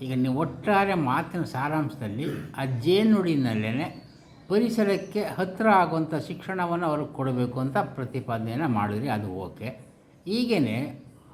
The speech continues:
ಬುಡಕಟ್ಟು ರೀತಿಯಲ್ಲೇನೆ ನಮ್ಮ ಮೇನ್ ಸ್ಟ್ರೀಮಲ್ಲೇ ಬೇರೆ ಬೇರೆ ಜನಾಂಗ ಸಮುದಾಯಗಳಿದ್ದಾವೆ, ಅವ್ರಿಗೆ ಅವ್ರದ್ದೇ ಆದ ಕಸುಬುಗಳಿವೆ, ಮತ್ತು ಅವ್ರದ್ದೇ ಆದ ಆಡು ಭಾಷೆಗಳಿವೆ. ಅವ್ರಿಗೂ ಕೂಡ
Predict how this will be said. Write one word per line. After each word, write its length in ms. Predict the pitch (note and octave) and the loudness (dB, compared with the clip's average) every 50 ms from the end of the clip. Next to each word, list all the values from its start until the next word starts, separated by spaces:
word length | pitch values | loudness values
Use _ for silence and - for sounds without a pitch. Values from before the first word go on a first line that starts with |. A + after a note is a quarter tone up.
| - - B2+ C3+ | -18 -12 -8 0
ಬುಡಕಟ್ಟು 580 | D3+ F#3+ G#3+ C4 B3+ B3+ B3+ A3+ A3 A3+ G3+ E3 | 2 4 4 4 4 4 0 -2 0 0 0 0
ರೀತಿಯಲ್ಲೇನೆ 800 | D3+ E3 F#3+ A3 A#3+ A#3 - A#3+ G#3 F3+ D3+ C3+ B2 B2 C#3+ F3 | 0 0 0 0 0 0 0 0 2 2 2 2 2 2 2 0
ನಮ್ಮ 420 | E3+ D#3+ D#3+ E3 F3 E3+ E3+ E3+ E3+ | 0 0 -2 0 0 2 2 2 2
ಮೇನ್ 280 | G3 G#3+ A#3+ B3+ B3 | 2 4 4 4 2
ಸ್ಟ್ರೀಮಲ್ಲೇ 460 | B3 B3 A#3+ A3+ A3 G#3+ G#3 G#3 G3+ | 2 0 2 4 4 4 4 4 2
ಬೇರೆ 420 | F3 D3 D3+ E3+ F#3 F#3+ F#3+ G3+ G3 | 2 2 2 4 4 4 4 2 2
ಬೇರೆ 460 | F#3 F3+ F3+ F3+ F3+ F3+ F3 C#3 A#2+ | 2 0 0 0 0 0 0 0 -2
ಜನಾಂಗ 420 | A#2 B2+ B2+ D3 D#3+ E3+ - - E3+ D#3 - | -2 0 0 2 2 2 2 2 2 0 0
ಸಮುದಾಯಗಳಿದ್ದಾವೆ, 1120 | C#3+ C3+ C3+ C3 B2+ C3 C3 B2+ B2+ B2+ B2 A2+ A2 G#2 G#2 G#2+ C3+ D#3+ E3+ - - - - - - - - - | -2 -2 -2 -2 0 0 0 0 0 0 0 0 -2 -2 -2 -2 -4 -4 -4 -6 -8 -14 -20 -20 -20 -20 -18 -10
ಅವ್ರಿಗೆ 440 | B2+ C#3 F3 G#3+ A3 G#3 G#3 G#3+ A3 | -4 0 2 4 4 4 4 2 2
ಅವ್ರದ್ದೇ 560 | F#3+ - - C#3 D3+ F3+ G#3+ A#3+ A#3+ A3+ A3+ | 2 0 -2 0 2 4 4 4 2 2 4
ಆದ 240 | A3 G3+ F#3+ F3+ F3 D#3 - - - | 6 6 6 6 4 0 -2 -4 -4
ಕಸುಬುಗಳಿವೆ, 920 | - D#3 - - G#3 G3 F#3 D#3+ C#3+ C#3 C3 B2+ C3+ D3 E3+ F3+ - E3 | -6 -6 -4 -4 -4 -4 -2 -2 0 0 0 0 -2 -2 -2 -4 -4 -4
ಮತ್ತು 280 | E3 D#3+ - D#3+ - - | -4 -4 -6 -8 -8 -2
ಅವ್ರದ್ದೇ 400 | G3+ G#3+ A#3+ C4 C4 A#3+ A#3+ A3 | 0 2 4 4 2 2 2 2
ಆದ 220 | G#3 F#3+ F3+ F#3+ F#3+ | 4 4 4 2 0
ಆಡು 380 | - C#3 C3 C#3 E3 F#3+ G3 F3+ | 0 2 2 4 4 4 2 2
ಭಾಷೆಗಳಿವೆ. 760 | E3 D#3+ D3 - - C3+ A#2+ A2+ A2 G#2+ G#2 G#2 G#2 - - - - - - - - - - | 0 0 0 -2 -2 -4 -4 -2 -2 -2 -2 -2 -4 -8 -12 -18 -20 -20 -20 -20 -20 -14 -6
ಅವ್ರಿಗೂ 480 | E3 F3+ A3+ C4 C#4+ C#4 C4+ C#4+ C#4 A3 | 0 4 6 6 6 6 4 2 2 2
ಕೂಡ 200 | - A#3+ A#3+ | 2 4 8